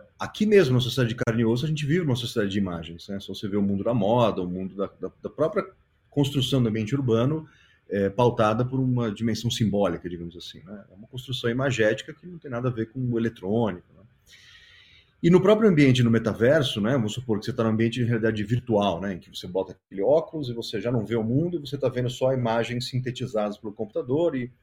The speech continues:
à medida que você mexe a sua cabeça, talvez um pouco o movimento do seu corpo, você interage com esse ambiente sintético, né? É, aparentemente, seu corpo não tá presente lá, né?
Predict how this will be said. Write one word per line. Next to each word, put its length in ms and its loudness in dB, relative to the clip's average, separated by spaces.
à 20 -12
medida 220 -2
que 80 -8
você 200 -2
mexe 280 0
a 20 -12
sua 140 -10
cabeça, 440 -2
talvez 240 -6
um 60 -8
pouco 240 -10
o 20 -2
movimento 320 -6
do 60 -10
seu 180 -6
corpo, 380 4
você 300 -8
interage 480 0
com 80 -16
esse 160 -10
ambiente 260 -4
sintético, 560 -10
né? 140 -14
É, 440 6
aparentemente, 460 4
seu 120 4
corpo 240 2
não 140 2
tá 160 2
presente 500 4
lá, 240 -2
né? 260 -4